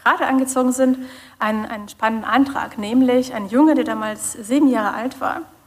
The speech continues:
ähm, wollte ganz gerne, ähm, Hühner und, äh, so ein Hochbeet haben. Oh. <laughs> Genau. <laughs> Was,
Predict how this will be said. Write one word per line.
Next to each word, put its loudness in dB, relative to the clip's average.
ähm, -6
wollte 2
ganz -4
gerne, 0
ähm, -14
Hühner 4
und, 4
äh, -6
so -8
ein -10
Hochbeet 0
haben. -2
Oh. -8
<laughs> -10
Genau. 4
<laughs> 2
Was, 2